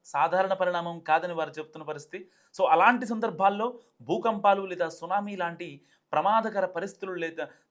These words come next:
తలెత్తే అవకాశం ఉన్నందున నిర్లక్ష్యం చేయొద్దని కూడా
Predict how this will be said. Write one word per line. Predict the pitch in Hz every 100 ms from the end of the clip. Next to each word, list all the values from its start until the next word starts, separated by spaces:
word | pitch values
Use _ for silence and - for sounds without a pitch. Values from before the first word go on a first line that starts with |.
| 165
తలెత్తే | 180 185 175
అవకాశం | - 139 196 226 220 196
ఉన్నందున | 170 156 165 135 127 _ _ -
నిర్లక్ష్యం | 147 196 208 - 180 160 156
చేయొద్దని | 185 190 170
కూడా | 143 147 127